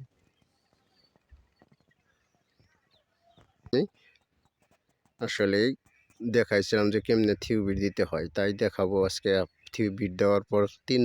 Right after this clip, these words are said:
দিন। দেখেন তিন দিন পর আসলেই কী অবস্থা, তাই দেখেন। এবং কি তারপরেও আমি দশ দিন পরে ভি-,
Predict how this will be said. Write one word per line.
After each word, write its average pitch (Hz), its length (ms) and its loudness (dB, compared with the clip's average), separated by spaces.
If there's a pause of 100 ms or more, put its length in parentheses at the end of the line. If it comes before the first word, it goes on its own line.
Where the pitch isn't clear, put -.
দিন। 85 180 -8 (540)
দেখেন 104 360 -4 (220)
তিন 110 240 0
দিন 104 160 2 (100)
পর 104 220 2 (160)
আসলেই 98 460 -4 (100)
কী - 160 -6
অবস্থা, 92 540 0
তাই 92 220 -2
দেখেন। 98 340 -2 (120)
এবং 101 220 -2 (140)
কি 110 140 -2 (600)
তারপরেও 101 480 2
আমি 101 200 2
দশ 110 300 2
দিন 104 240 0
পরে 107 320 2
ভি-, - 260 -10